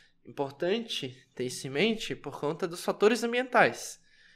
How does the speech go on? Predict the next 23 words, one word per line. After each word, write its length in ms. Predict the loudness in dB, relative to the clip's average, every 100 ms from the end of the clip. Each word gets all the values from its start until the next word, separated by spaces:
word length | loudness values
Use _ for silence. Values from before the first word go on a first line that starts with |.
| _ _ -14
Estipula-se 1040 | -10 -8 -8 -12 -6 4 6 6 2 -2
muito 340 | -4 -4 -4 -8
que 60 |
a 40 | -8
menor 360 | -6 0 0
exposição 640 | 0 -2 -4 -4 -8 -8 -8
solar 520 | -6 -2 0 0 0
e 60 | -2
a 40 |
hipovitaminose 1300 | -2 -4 -6 -6 -4 -4 -4 -2 2 2 2 -2 -12 -14 -20 _ _
D, 600 | -6 4 6 6 0 -16 -16
ou 100 | -12
seja, 280 | -6 -8
a 60 | -8
diminuição 680 | -10 -10 -10 -10 -8 -6 -6
da 80 |
vitamina 420 | -8 -8 -16 -16 -12
D, 340 | -2 -2 -2 -8 -20 -20 -20 -20 -10
é, 500 | -2 0 0 -4 -10 2
podem 340 | 6 6 2
estar 220 | -2 -2
relacionados 1040 | 0 0 0 0 -4 0 0 0 -4 -8 -12 -4
com 420 | -2 0 -4